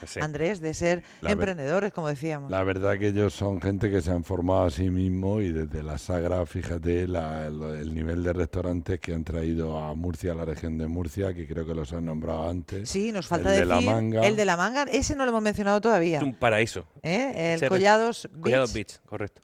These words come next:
Speaker 2: que está exactamente a qué altura
Speaker 1: Es-,
Speaker 2: de La Manga.
Speaker 1: está al final de La Manga, pasando el puente del
Speaker 3: En
Speaker 1: Estacio.
Speaker 3: Venezuela,
Speaker 1: En
Speaker 3: Venezuela,
Speaker 1: Venezuela,
Speaker 3: en la
Speaker 1: correcto,
Speaker 3: zona.
Speaker 1: correcto.
Speaker 2: Y ahí habéis llevado otro, otro, porque claro, en cada zona os adaptáis un poco a lo que estáis ofreciendo,
Speaker 1: Correcto,
Speaker 2: ¿no?
Speaker 1: son de temporada, me refiero. La Manga al final tiene su temporada que es de,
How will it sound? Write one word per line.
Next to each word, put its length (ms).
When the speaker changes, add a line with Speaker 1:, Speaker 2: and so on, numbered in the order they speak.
Speaker 2:
que 80
está 300
exactamente 580
a 60
qué 80
altura 220
Speaker 1:
Es-, 40
Speaker 2:
de 60
La 80
Manga. 280
Speaker 1:
está 180
al 100
final 340
de 60
La 100
Manga, 300
pasando 580
el 240
puente 880
del 140
Speaker 3:
En 20
Speaker 1:
Estacio. 280
Speaker 3:
Venezuela, 680
Speaker 1:
En 120
Speaker 3:
Venezuela, 160
Speaker 1:
Venezuela, 280
Speaker 3:
en 20
la 60
Speaker 1:
correcto, 360
Speaker 3:
zona. 360
Speaker 1:
correcto. 360
Speaker 2:
Y 60
ahí 220
habéis 200
llevado 500
otro, 480
otro, 480
porque 200
claro, 180
en 80
cada 240
zona 400
os 160
adaptáis 420
un 100
poco 260
a 80
lo 100
que 80
estáis 260
ofreciendo, 260
Speaker 1:
Correcto, 260
Speaker 2:
¿no? 20
Speaker 1:
son 220
de 120
temporada, 600
me 140
refiero. 280
La 100
Manga 260
al 40
final 260
tiene 200
su 100
temporada 460
que 160
es 80
de, 180